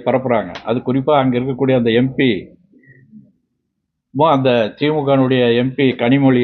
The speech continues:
அவர்களும் எல்லைக்கல்லுன்னு சொல்லி சொல்றாங்க. எல்லைக்கல் அவ்வளவு உயரமா இருக்குமாங்கிறது எனக்கு, நான் இது வரைக்கும் பார்த்ததே இல்லை. அதுல அனுமாரனுடைய படம் வரைஞ்சிருக்காங்க.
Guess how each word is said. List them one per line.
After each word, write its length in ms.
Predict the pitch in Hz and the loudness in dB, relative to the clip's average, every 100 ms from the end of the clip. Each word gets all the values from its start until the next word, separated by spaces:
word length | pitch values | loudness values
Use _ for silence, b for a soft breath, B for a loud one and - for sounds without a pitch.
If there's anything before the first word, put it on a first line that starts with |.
| 117 | 0
அவர்களும் 400 | 110 117 135 95 82 _ _ _ _ _ 101 | 0 2 0 0 -8 _ _ _ _ _ -2
எல்லைக்கல்லுன்னு 540 | 123 160 147 143 147 135 | 0 2 2 0 0 -2
சொல்லி 160 | 123 127 120 | -2 -2 -4
சொல்றாங்க. 360 | 107 117 85 - _ _ _ _ _ _ 117 | -2 -2 -4 -12 _ _ _ _ _ _ -2
எல்லைக்கல் 380 | 160 180 185 | 0 2 2
அவ்வளவு 240 | 139 165 156 | 4 4 4
உயரமா 280 | 170 180 170 | 2 2 0
இருக்குமாங்கிறது 540 | 156 147 151 156 165 | -2 0 0 2 0
எனக்கு, 180 | 135 131 | 0 0
நான் 140 | 117 117 127 | 0 -2 0
இது 80 | 139 | 0
வரைக்கும் 260 | 139 - | -2 -4
பார்த்ததே 280 | 123 120 120 | -6 -2 -2
இல்லை. 140 | 95 90 _ - - _ _ _ _ | -2 -10 _ -20 -20 _ _ _ _
அதுல 180 | 143 180 147 135 | 2 2 2 2
அனுமாரனுடைய 640 | 180 202 214 185 175 175 170 135 - | 0 0 0 0 -2 0 2 0 -2
படம் 320 | 139 185 247 220 | -2 2 2 2
வரைஞ்சிருக்காங்க. 580 | 185 165 135 135 117 | 0 -2 -2 -2 -2